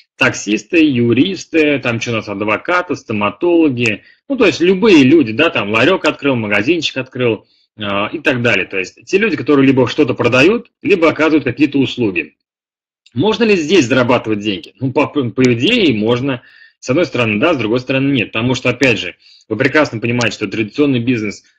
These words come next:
э, на данный момент, он такой очень жесткий, да, и жестокий, наверное, можно так сказать. В нем очень большая конкуренция,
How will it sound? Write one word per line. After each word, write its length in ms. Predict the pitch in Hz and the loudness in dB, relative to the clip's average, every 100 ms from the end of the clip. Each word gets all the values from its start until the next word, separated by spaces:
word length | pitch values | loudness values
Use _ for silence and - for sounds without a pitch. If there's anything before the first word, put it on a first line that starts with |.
| _ | _
э, 60 | 101 | -4
на 640 | 104 107 107 104 107 113 123 | -2 0 0 -2 -4 -2 0
данный 300 | 143 131 113 | 2 2 0
момент, 340 | 120 127 107 | 0 -2 -4
он 100 | 110 | -6
такой 220 | 113 120 | -8 -4
очень 220 | 117 120 107 | -4 -2 -2
жесткий, 420 | 127 117 - 131 | 0 -2 -2 -4
да, 240 | 110 131 | -2 0
и 80 | 117 | 0
жестокий, 460 | 92 - - 101 101 | -2 -4 -4 -4 -2
наверное, 380 | 110 123 120 120 | -2 -2 -2 -4
можно 260 | 113 104 | -4 -6
так 200 | 101 95 | -8 -8
сказать. 420 | - 110 131 131 - _ _ _ _ _ _ _ - | -8 -4 -4 -6 -12 _ _ _ _ _ _ _ -14
В 40 | - | -4
нем 180 | 143 139 | -2 -2
очень 200 | 135 117 | -2 -2
большая 320 | 131 135 107 | -2 -2 -2
конкуренция, 800 | 120 113 123 107 98 - 117 | -4 -2 0 0 -2 -6 -8